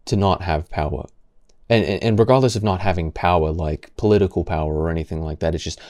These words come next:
"I don't want you to have the power. I don't want you to have freedom. I don't want you to have liberty." That's, that's what that at-, th-, the attitude is. And, and I'm sick of it because, uh, you know, the,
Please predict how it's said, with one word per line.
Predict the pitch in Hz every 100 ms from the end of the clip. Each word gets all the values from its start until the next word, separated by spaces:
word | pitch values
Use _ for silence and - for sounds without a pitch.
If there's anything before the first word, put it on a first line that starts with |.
| -
"I | -
don't | 156
want | 156 156
you | 143
to | 135
have | 127 120
the | 120
power. | - 104 101 -
I |
don't | 165
want | 160 151
you | 131
to |
have | 120 107
freedom. | - 110 113 117 95 - - - _ - _ - - _
I | 117
don't | 135
want | 156
you | 147
to | 123
have | 117 101
liberty." | 98 110 101 - - - -
That's, | 113 123 -
that's | - 120 143 -
what | 127
that | 117 95
at-, | 90 - _ - 143 -
th-, | 90 -
the | 104
attitude | 104 95 82 90 82 107 _ -
is. | 110 123 - - - _ _ _ _ _ _ - - - - _ - _ - - _ _ _ - - - _ _ _ - _ - - _ _ - -
And, | 135 131 -
and | 151
I'm | 151
sick | 156 151
of | 110
it | 98
because, | - 127 104 -
uh, | 64 71 - -
you | 123
know, | 117 104 90
the, | 104 - 113 104